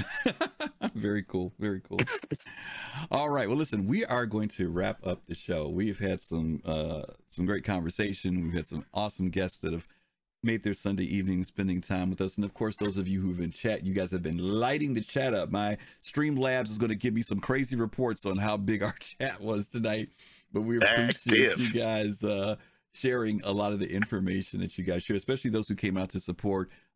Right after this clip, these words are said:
Speaker 1: uh, Agents Letty and, uh, Buster Destroyer. We thank you all. To Uber Nerd, thank you for the big raid tonight, as always, buddy. We appreciate you. Jod Jod, I see you. We love you too. Thank you for your support. You're always there for us. And many of you guys, we really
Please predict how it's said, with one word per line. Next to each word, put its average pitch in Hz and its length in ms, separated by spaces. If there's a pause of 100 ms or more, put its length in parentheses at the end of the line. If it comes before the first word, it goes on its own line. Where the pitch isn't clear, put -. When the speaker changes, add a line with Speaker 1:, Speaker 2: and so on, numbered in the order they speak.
Speaker 1:
uh, 87 200
Agents 92 400
Letty 92 420
and, 90 400
uh, 90 120
Buster 90 340
Destroyer. 85 380
We 87 100
thank 90 320
you 92 160
all. 90 120
To - 160
Uber 107 260
Nerd, 98 280
thank 101 200
you 95 60
for 95 120
the 90 80
big 87 200
raid 90 240
tonight, 87 300
as 82 140
always, 85 380
buddy. 85 240
We 87 340 (340)
appreciate 87 680
you. 90 260
Jod 117 320
Jod, 127 280
I 104 80
see 131 220
you. 123 140
We 107 120
love 113 200
you 110 120
too. 113 260
Thank 107 240
you 110 80
for 95 140
your 95 160
support. 92 460
You're 92 180
always 92 300
there 90 180
for 95 180
us. 95 120
And 107 120
many 131 220
of 98 100
you 92 100
guys, 90 240
we 92 80
really 92 300